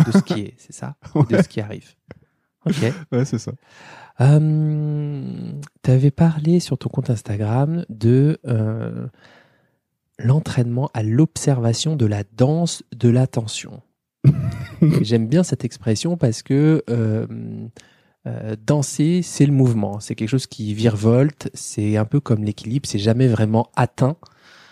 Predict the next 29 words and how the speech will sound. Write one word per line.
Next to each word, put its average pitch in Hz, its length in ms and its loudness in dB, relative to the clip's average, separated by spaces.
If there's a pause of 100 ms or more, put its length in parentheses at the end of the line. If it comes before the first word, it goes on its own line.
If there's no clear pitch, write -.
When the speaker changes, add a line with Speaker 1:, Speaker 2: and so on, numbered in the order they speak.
(340)
Speaker 1:
Il 110 60 -2
y - 20 2
a 110 100 6
un 107 60 4
truc - 320 -4
qui, 104 360 -4
qui 143 180 2
bouge, 107 380 2
quoi, 98 200 -2
qui - 180 0
est 123 40 8
en 117 140 4
vie, 101 340 -4
qui - 140 -10 (120)
est 98 60 -6
du 104 140 -4
l'ordre 120 260 2
du 110 100 2
vivant. 107 440 -2 (420)
Et, 110 460 2
euh, 110 160 0
en 110 120 -4
tout 123 100 0
Speaker 2:
Ouais. 110 60 4
Speaker 1:
cas, - 80 4
je - 60 -4
pense - 140 -4
que - 80 -16
c'est - 140 -8